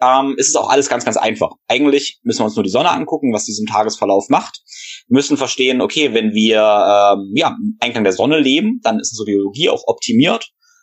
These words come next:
Wenn wir das nicht machen, werden wir krank. Ja? Und dann könnten wir den Podcast jetzt beenden, wollen wir aber nicht machen, wollen das mal aufdröseln, also Klarheit in das Dickicht kriegen und erkunden, was ist Rot- und Blaulicht, wie können wir praktisch die moderne Wissenschaft nutzen,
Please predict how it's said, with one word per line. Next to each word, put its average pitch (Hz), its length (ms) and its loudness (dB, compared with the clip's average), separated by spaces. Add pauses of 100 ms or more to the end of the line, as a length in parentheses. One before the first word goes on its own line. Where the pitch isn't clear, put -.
(120)
Wenn 117 160 2
wir 117 60 4
das 107 120 0
nicht 143 180 0
machen, 131 380 0
werden 98 200 0
wir 90 100 -6
krank. 82 300 -10 (180)
Ja? 131 160 -2 (140)
Und 101 100 -4
dann 110 120 0
könnten 117 160 0
wir 104 40 2
den 101 80 0
Podcast - 340 -4
jetzt 110 140 -4
beenden, 175 440 0
wollen 113 200 4
wir 98 80 4
aber 101 100 0
nicht 95 160 -2
machen, 127 300 0
wollen 104 100 2
das - 140 -4
mal 98 180 -2
aufdröseln, 147 720 2
also 104 200 -2
Klarheit 139 640 2 (380)
in 117 60 0
das 117 160 -2
Dickicht - 420 -4
kriegen 165 280 0
und 120 100 0
erkunden, 156 580 -2 (260)
was - 160 -2
ist - 260 0
Rot- 143 220 2
und 135 60 -2
Blaulicht, 135 500 0
wie 123 220 -2
können 123 220 -2
wir 113 100 2
praktisch - 320 -6
die 110 80 -4
moderne 98 320 0
Wissenschaft 139 400 -4
nutzen, 147 400 -4